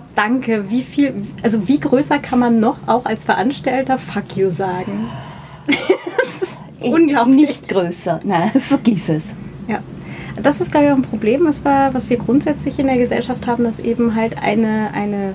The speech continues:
Speaker 1: geistige Leistung, ich sag jetzt nicht mal nur künstlerische, sondern eine geistige Leistung weniger gewertet wird als, ähm, keine Ahnung, irgendwas, wo du ein, ein Produkt hinstellst oder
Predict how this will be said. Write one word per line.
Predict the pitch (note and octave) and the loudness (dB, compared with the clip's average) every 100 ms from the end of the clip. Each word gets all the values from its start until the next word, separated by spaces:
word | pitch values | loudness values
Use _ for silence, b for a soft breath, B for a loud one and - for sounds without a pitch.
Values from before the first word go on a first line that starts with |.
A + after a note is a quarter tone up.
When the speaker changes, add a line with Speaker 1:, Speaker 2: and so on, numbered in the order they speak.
| - B B B B - - - - - - | -8 B B B B -18 -20 -20 -20 -10 -2
Speaker 1:
geistige | F#3+ C#4+ D4+ - F4 F4+ | 2 2 0 0 4 4
Leistung, | C#4+ C4+ - D4+ | 4 2 2 2
ich | B3+ | 4
sag | C#4+ | 4
jetzt | C#4+ | 4
nicht | D4+ D4 | 4 4
mal | |
nur | C#4 C4 | 4 4
künstlerische, | F4 F#4+ G#3+ G#3 G#3 | 2 0 -2 -2 -2
sondern | A3 A3 A3+ G#3+ | -2 0 0 0
eine | A3+ | -2
geistige | G#3+ G#3 C4 - C4 | 0 0 0 -2 0
Leistung | A3 A#3+ - A3 F#3 | 0 0 0 0 0
weniger | A3 C#4 C4+ C4 B3+ C4 - - - - - - A#3+ | 2 2 4 4 2 0 -4 -14 -16 -18 -16 -10 0
gewertet | B3+ G#3+ G3+ B3 C4+ - | 2 4 2 2 -2 0
wird | A#3 A#3 - | 2 2 -2
als, | A3 A3 A3 - - - G#3+ | -2 -2 -2 -6 -10 -8 -2
ähm, | G#3 G3+ G#3 G#3 G#3+ G#3 - - | 2 4 4 4 2 2 -2 -2
keine | A3 G#3 | 2 4
Ahnung, | G3 G3+ G3 | 4 2 2
irgendwas, | A3 G#3 G3+ - | 2 4 0 0
wo | G#3+ | 0
du | G#3 G#3+ | 2 2
ein, | G#3 G3+ | 2 2
ein | G3+ | 0
Produkt | G3+ G#3 F3 A#3+ - - - - | -2 -2 0 -2 -4 -12 -6 4
hinstellst | A3+ A3 - G#3+ G#3+ - - | 4 4 2 2 2 -2 0
oder | G3+ G3+ G3+ G3 G3 | 2 4 4 2 2